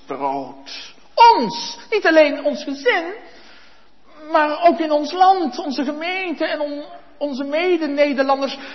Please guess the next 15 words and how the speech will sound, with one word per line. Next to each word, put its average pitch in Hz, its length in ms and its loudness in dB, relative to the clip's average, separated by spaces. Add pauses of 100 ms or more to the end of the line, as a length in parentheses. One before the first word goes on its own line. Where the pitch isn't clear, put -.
(200)
maar 294 120 -6
vooral 311 200 4
ook 294 120 4
daarbuiten, 381 600 4
Heere, 359 340 0
de 330 80 -2
mensen 339 320 -2
die 320 160 -2
het 320 100 -6
niet 330 280 -10
hebben. 415 320 -6 (760)
Vergeet 220 420 -6
ze 226 120 -8
niet 247 520 -10
om 185 240 -10